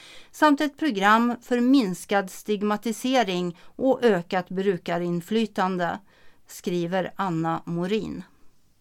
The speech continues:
Dags att förstatliga bup? Frågetecken. Barn- och ungdomspsykiatrin, bup,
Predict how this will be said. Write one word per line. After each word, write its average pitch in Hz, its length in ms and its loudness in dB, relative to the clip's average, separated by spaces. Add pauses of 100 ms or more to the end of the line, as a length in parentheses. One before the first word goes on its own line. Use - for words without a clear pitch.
(1160)
Dags 196 480 -6
att - 160 -2
förstatliga 226 800 -2
bup? 240 440 -4 (300)
Frågetecken. 180 880 -4 (1300)
Barn- 285 320 6
och 262 120 2
ungdomspsykiatrin, 196 1200 -2
bup, 196 500 -4